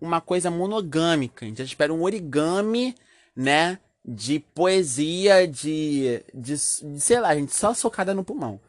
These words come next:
Só falando assim, sério, é um povinho desconstruído, sabe?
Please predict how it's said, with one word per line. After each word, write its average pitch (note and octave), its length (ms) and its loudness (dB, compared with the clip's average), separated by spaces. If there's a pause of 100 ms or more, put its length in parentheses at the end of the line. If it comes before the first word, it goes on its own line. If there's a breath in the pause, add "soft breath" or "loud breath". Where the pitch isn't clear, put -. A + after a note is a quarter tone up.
(340)
Só G#3 220 4
falando A#3 320 6
assim, F#3+ 320 2
sério, B2+ 640 2 (1000)
é D#3 720 6 (160)
um D#3+ 80 -4
povinho G3 360 4
desconstruído, F3+ 920 0
sabe? A2+ 560 2